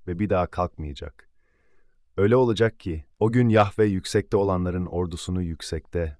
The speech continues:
ve yeryüzünün krallarını yeryüzünde cezalandıracak. Mahkumlar çukurda toplandıkları gibi,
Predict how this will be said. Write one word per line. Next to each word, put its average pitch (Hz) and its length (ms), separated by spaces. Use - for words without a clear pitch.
ve 85 80
yeryüzünün 92 580
krallarını 85 560
yeryüzünde 80 600
cezalandıracak. 76 1040
Mahkumlar 95 640
çukurda 98 420
toplandıkları 90 680
gibi, 78 360